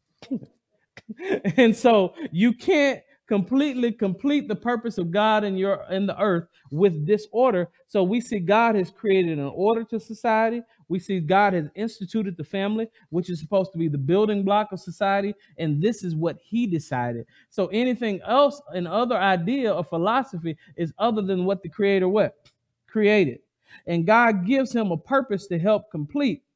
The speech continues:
So he is allowing Adam in verse nineteen to, to do something. And let's look at Exodus chapter two, verse nineteen.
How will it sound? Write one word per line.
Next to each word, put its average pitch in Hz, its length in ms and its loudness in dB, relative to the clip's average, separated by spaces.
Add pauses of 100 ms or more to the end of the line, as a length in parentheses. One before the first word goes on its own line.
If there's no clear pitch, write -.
(360)
So 202 240 2
he 240 240 4
is 185 220 0
allowing 208 720 2
Adam 233 340 2
in 175 200 -2
verse 196 340 -2
nineteen 208 680 -4 (400)
to, 165 300 0 (140)
to 196 100 -2
do 220 220 0
something. 147 460 -6
And 151 180 -6
let's 196 180 -2
look 220 160 -4
at 165 140 -4
Exodus 185 400 -6
chapter 175 280 -4
two, 202 300 -6 (280)
verse 156 280 -4
nineteen. 147 640 -6